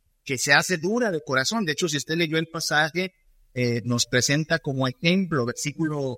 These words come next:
uno, Hebreos cuatro. Temamos, o sea, mucho cuidado, ponga atención, tenga cuidado,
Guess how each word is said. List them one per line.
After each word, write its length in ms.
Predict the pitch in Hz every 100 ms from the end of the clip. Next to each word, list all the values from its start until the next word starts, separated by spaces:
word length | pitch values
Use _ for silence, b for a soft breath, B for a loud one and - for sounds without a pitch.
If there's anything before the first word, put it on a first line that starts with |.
| - -
uno, 300 | 180 165 113
Hebreos 340 | 120 139 -
cuatro. 440 | 165 165 - 127 - _ _ _ -
Temamos, 800 | 113 127 147 185 190 180 127 123
o 60 |
sea, 240 | 113 139 143 _ _ -
mucho 260 | 151 202
cuidado, 540 | 185 175 165 160 170 165
ponga 240 | 160 180
atención, 640 | 185 175 156 160 160 165 165 _ -
tenga 320 | 160 202 208
cuidado, 640 | 208 180 156 147 151 156